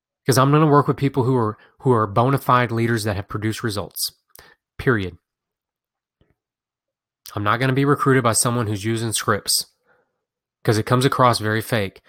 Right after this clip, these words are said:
So observe what the masses are doing and think about it. Compl-,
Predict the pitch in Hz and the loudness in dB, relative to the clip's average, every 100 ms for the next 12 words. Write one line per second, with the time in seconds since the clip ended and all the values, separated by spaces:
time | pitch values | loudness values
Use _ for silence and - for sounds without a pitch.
0 | - - - 156 - - - 120 110 147 | -20 -6 2 2 2 -6 -2 0 4 6
1 | 160 165 147 123 127 165 - 120 110 117 | 6 4 2 2 2 0 -2 -4 -4 -4
2 | 117 110 101 _ - 135 151 110 104 - | -2 -4 -6 _ -4 -2 0 -2 -4 -2
3 | 143 151 156 - | 2 2 2 -8